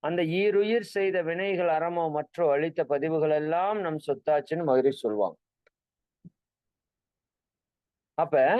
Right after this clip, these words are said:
இந்த ஒரு தன்மையில என்னுடைய உயிர் பிறக்கிறதுக்கு முன்னாடி எங்க இருந்ததுன்னா, என்னுடைய பெற்றோரிடம் இருந்தது.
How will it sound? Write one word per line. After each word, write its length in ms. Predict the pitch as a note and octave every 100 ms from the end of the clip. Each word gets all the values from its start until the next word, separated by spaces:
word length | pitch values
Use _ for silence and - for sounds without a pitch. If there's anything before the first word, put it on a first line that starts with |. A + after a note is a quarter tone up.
| C4+ - - C3+
இந்த 340 | F3+ G#3 G#3+ G#3+ G3 E3+ D3+ C3+ B2+ D3+
ஒரு 180 | E3 E3 D#3 C#3 B2 A2+ _ _ _ _ _ -
தன்மையில 480 | E3 G#3+ G#3+ C#3+ B2+ F#3+ G#3+ - - C3+
என்னுடைய 380 | F#3 A3 G#3 F#3 D#3
உயிர் 300 | G3 A#3 F3+
பிறக்கிறதுக்கு 540 | F3 G3+ G#3 G3+ F#3+ D#3+
முன்னாடி 260 | F3 G3 E3
எங்க 140 | E3 G3
இருந்ததுன்னா, 360 | D#3+ D3 D3 A3+
என்னுடைய 260 | F#3+ E3+ D3 -
பெற்றோரிடம் 720 | E3 - - B3 A3+ E3 G#3 E3
இருந்தது. 480 | C#3 C3 A#2 G#2+